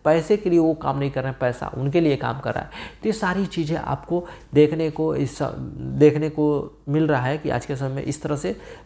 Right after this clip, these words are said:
बहुत सारी एक विस्तार पूर्व लोगों के लिए चल रहा है। और भी बात किया जाए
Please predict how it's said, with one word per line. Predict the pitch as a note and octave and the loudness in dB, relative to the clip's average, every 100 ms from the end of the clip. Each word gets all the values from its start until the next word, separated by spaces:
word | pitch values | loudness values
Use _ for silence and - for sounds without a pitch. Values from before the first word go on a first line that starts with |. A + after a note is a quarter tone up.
| - | 0
बहुत | C3+ D#3 F#3+ | 4 4 4
सारी | - D3 D#3+ | 2 0 0
एक | D3 D3 - - - - | -2 -6 -8 -20 -20 -6
विस्तार | C#3 C#3 D#3 D#3+ | -2 -2 2 0
पूर्व | E3 D3+ D3 D3 - - - | 0 -2 -2 -4 -10 -12 0
लोगों | C3 C3+ | 2 2
के | C3 | 2
लिए | C3+ B2+ | 0 0
चल | B2+ A2 | 0 0
रहा | G#2 | 0
है। | A#2 | -2
और | - F3+ G3 | 0 2 2
भी | F#3 | 2
बात | D#3 D3+ D3+ | 0 -2 -2
किया | D3 | -2
जाए | D#3 | -4